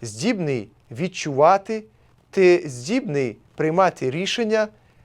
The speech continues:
ти інтелектуально високого рівня, ти людина.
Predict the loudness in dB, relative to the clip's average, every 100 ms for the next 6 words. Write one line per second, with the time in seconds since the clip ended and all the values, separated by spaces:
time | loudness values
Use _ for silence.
0 | _ 0 4 6 4 -2 -2 0 2 0
1 | 0 4 6 6 4 0 -2 -6 _ -8
2 | -8 2 2 2 -2 -2 -4 0 -2 0
3 | -2 -4 _ _ _ _ _ _ _ -6
4 | -4 -2 0 0 0 -8